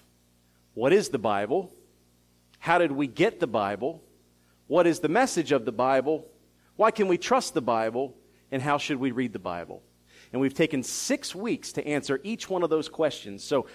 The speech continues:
we've already plowed through what is the Bible, and we've plowed through the origins of how we got the Bible. And our last section, I think, was everyone's favorite so far. What is the message of the Bible? We looked at the gospel in, in the view, a telescopic view, and a periscopic view, and a microscopic view. And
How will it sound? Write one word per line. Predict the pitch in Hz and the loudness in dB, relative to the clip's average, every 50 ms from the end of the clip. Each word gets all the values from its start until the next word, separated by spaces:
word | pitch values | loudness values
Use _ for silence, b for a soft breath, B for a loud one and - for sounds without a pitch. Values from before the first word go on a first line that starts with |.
| B B B | B B B
we've | 123 120 | 0 4
already | 160 180 196 170 - | 4 4 6 4 2
plowed | - - - 185 185 190 196 - - | 0 0 2 4 6 6 4 4 4
through | 175 196 196 | 4 4 4
what | 170 170 170 175 | 6 6 4 4
is | 175 170 170 | 4 2 0
the | 165 135 | 0 0
Bible, | 123 117 110 110 107 110 139 151 - - b b b b b b | 2 2 2 0 0 -2 -4 -6 -8 -14 b b b b b b
and | 139 147 | 0 0
we've | 147 135 - | 0 0 -2
plowed | - - 160 160 160 160 151 | -2 2 4 4 4 4 2
through | 160 147 | 2 2
the | 143 151 | 2 2
origins | 160 160 165 160 - 147 151 143 127 | 4 4 2 2 2 0 -2 -2 -2
of | 135 120 - | -4 -4 -4
how | 120 131 156 143 | -2 0 0 0
we | 143 117 | 2 4
got | 151 151 151 151 | 4 4 4 2
the | - 127 | -2 -4
Bible. | 104 123 117 117 117 113 147 160 151 | -2 0 0 0 0 2 2 2 2
And | 127 123 110 B B B B B B | 2 0 -2 B B B B B B
our | 123 131 | 0 2
last | 135 147 151 156 151 - - - | 4 4 2 2 0 -4 -10 -6
section, | - - 165 156 - - 147 | 0 2 2 2 2 0 -2
I | 131 | 0
think, | - - 147 - | 0 0 -2 0
was | 135 131 | 2 2
everyone's | 151 156 147 139 127 - | 2 2 2 0 -2 -2
favorite | - - 165 165 143 139 | 0 0 2 2 0 -2
so | - 135 120 | -2 -4 -2
far. | - - 127 | 0 0 0
What | 120 139 147 143 | 2 2 2 0
is | 120 | 0
the | 131 120 | -2 -2
message | 117 139 175 175 - 170 139 120 | 0 0 0 0 -2 -4 -6 -4
of | 127 107 | -4 -4
the | 117 | -2
Bible? | 87 123 113 113 120 123 131 139 | -2 0 0 0 0 0 0 2
We | 135 139 | 2 2
looked | 151 147 - | 2 0 0
at | 135 | -4
the | - - | -6 -2
gospel | - 139 147 156 147 - - 160 143 127 123 | 0 2 2 2 0 -2 -2 0 0 0 0
in, | 117 107 B B B B B B - | -2 -4 B B B B B B -4
in | 131 131 | -2 0
the | 123 | 0
view, | 107 104 127 156 151 151 147 | -2 0 2 4 4 6 6
a | 131 113 | 4 2
telescopic | - - - 170 147 139 - - - 165 156 156 - 180 165 135 | 2 0 0 0 0 0 -2 -2 0 2 2 2 0 -2 -4 -4
view, | 104 139 170 165 165 165 165 | -4 -2 2 4 4 4 4
and | 151 127 | 4 2
a | 113 | 0
periscopic | - - 170 165 165 156 - - - 170 165 160 - 170 139 | -2 -2 0 0 2 0 0 -2 0 0 0 0 0 -4 -4
view, | 120 135 165 170 170 | -4 -2 0 2 4
and | 151 120 | 4 2
a | |
microscopic | 117 139 156 160 156 - - - - 165 160 156 - 170 151 123 | 2 2 2 2 2 -2 -4 -2 0 0 0 0 0 -2 -4 -2
view. | 135 160 165 170 165 | 0 0 2 2 2
And | 143 | 2